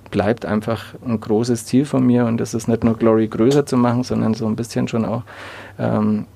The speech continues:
so dieses Thema auch zu spielen. Also wir sind ja auf vielen Schulen, in, in Unis, ähm, und versuchen halt immer auch so ein bisschen Bildungsarbeit da mitzumachen, um, um Leute aufzuklären, was eigentlich da draußen passiert. Ähm, und das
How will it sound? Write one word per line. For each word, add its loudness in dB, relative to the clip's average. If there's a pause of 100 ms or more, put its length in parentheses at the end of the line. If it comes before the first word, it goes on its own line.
so -4
dieses -4
Thema 4
auch 0
zu -4
spielen. 2
Also -4
wir -4
sind -6
ja 0
auf -4
vielen 0
Schulen, 2
in, -2
in -4
Unis, 0
ähm, 0 (580)
und 0
versuchen -4
halt 2
immer 2
auch 2
so -6
ein 2
bisschen -4
Bildungsarbeit 0
da 0
mitzumachen, 0
um, -2
um -2
Leute 2
aufzuklären, 0
was -2
eigentlich -4
da -2
draußen 0
passiert. 0 (560)
Ähm, 2 (140)
und -2 (140)
das -8